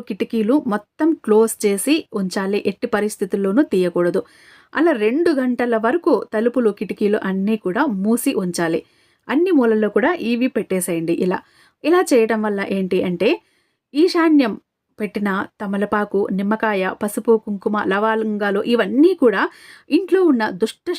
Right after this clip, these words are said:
శక్తులు అన్నింటినీ కూడా పూర్తిగా లాగేస్తుంది. ఈ పని ఏదైతే మీరు చేస్తున్నారో ఆ పని శ్రద్ధ పెట్టి చెయ్యండి. శ్రద్ధ లేకుండా చేస్తే ఎలాంటి ఫలితము కూడా రాదు, ఎలాంటి రిజల్ట్ అన్నది కూడా ఉండదు. అలానే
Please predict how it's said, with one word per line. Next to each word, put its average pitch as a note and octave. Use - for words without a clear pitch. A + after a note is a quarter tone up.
శక్తులు A3
అన్నింటినీ A3+
కూడా G3
పూర్తిగా A3
లాగేస్తుంది. F3
ఈ D#4+
పని E4
ఏదైతే D4
మీరు C#4+
చేస్తున్నారో A#3+
ఆ -
పని B3
శ్రద్ధ G3
పెట్టి G#3+
చెయ్యండి. F3+
శ్రద్ధ F3
లేకుండా B3
చేస్తే G3+
ఎలాంటి F#3+
ఫలితము F3+
కూడా E3+
రాదు, E3+
ఎలాంటి C#4+
రిజల్ట్ B3
అన్నది A#3
కూడా G3
ఉండదు. F3
అలానే E4